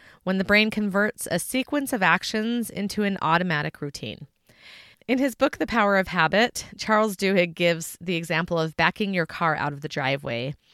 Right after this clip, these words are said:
Think of how many little steps that actually takes.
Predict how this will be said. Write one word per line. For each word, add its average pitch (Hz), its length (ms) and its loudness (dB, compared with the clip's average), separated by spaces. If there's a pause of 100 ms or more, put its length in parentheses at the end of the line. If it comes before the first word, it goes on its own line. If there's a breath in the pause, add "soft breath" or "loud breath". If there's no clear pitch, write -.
(440 loud breath)
Think 262 180 0
of 359 100 0
how 277 120 0
many 226 220 2
little 190 480 4
steps - 400 0
that - 180 2
actually 151 380 0
takes. - 480 -8